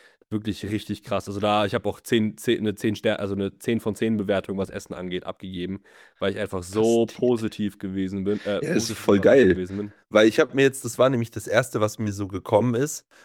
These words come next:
Speaker 2: wo ich mir so dachte, Uff, okay, wenn die da auf so einer Hütte sind und da ist außenrum nichts, wo man sich irgendwie was besorgen kann oder so,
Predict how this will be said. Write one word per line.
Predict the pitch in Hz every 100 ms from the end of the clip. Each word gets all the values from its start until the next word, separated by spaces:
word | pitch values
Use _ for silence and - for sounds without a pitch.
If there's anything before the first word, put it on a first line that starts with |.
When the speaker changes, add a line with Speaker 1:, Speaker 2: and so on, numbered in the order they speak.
| _
Speaker 2:
wo | 104
ich | 101
mir | 107
so | 98
dachte, | 95 104 - -
Uff, | 104 131 - - -
okay, | 107 - 107 123
wenn | 101
die | 101
da | 95 101
auf | 107
so | -
einer | 98 90
Hütte | - 120 170
sind | 160 190 277 - - _ _ _
und | - 110 101
da | 107
ist | 101 113 -
außenrum | 113 131 139 120 131
nichts, | 151 - - -
wo |
man | 104 107
sich | 104 98
irgendwie | - 117 113 110
was | 104 104 - - - _ _ _ _ _ _
besorgen | 104 113 110 113 147 151
kann | - 170
oder | 160 156 151
so, | 151 156